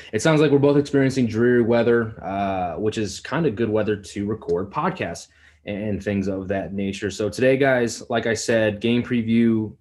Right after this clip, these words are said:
draft prospects. We're gonna go ahead and jump into the game preview this week. So, uh, we're playing the four and nine, I believe they are, something like that. Um, Atlanta Falcons. This team started very rough, was known for essentially just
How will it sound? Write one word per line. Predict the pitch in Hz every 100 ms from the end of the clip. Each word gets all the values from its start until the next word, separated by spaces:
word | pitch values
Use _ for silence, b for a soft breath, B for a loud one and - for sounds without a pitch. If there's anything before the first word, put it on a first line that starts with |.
| 107
draft | 120 117 107
prospects. | 113 113 - 113 107
We're | 117
gonna | 147
go | 143
ahead | 143
and | 139 123
jump | 123
into | 107 120 120 127 123 117 B B B
the | 98
game | 110 120
preview | 117 117 113
this | 113 113 -
week. | 107 113 107
So, | - 117 110 101
uh, | 107 -
we're | 110 120 135 139
playing | - 147 143 131
the | 123 117 117 B B B B
four | - 160 170
and | 170 139 127
nine, | 131 135 139
I | 135
believe | 135 135
they | 131
are, | 127 127 123 120 - -
something | 147 135
like | 127 117
that. | 113 117 117 - - 107
Um, | 117 113 101 90 92 98 -
Atlanta | 123 123 127 120
Falcons. | - 135 135 143 135 131 110
This | 120 -
team | 131 123 113 107 101
started | - - 123 127 107
very | 95 95 120 139 147 139
rough, | 107 92 95 101 -
was | 98 104 101 104 - -
known | 117 113 117
for | 113 110
essentially | - 156 185 139
just | 104 120 110 -